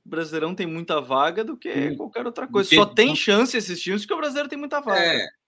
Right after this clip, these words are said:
Speaker 2: é muito mais pela quantidade de vagas do que pelo que de fato elas valem ou de que, o que de fato elas representam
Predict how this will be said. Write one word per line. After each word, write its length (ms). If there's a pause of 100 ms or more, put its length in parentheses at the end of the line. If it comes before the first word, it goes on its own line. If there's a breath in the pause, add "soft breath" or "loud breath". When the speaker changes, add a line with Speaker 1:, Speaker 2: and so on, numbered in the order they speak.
(200)
Speaker 2:
é 40
muito 260
mais 240
pela 240
quantidade 440
de 80
vagas 320
do 100
que 280 (200)
pelo 200
que 100
de 120
fato 360
elas 260
valem 480
ou 100
de 100
que, 220
o 140
que 140
de 80
fato 220
elas 140
representam 800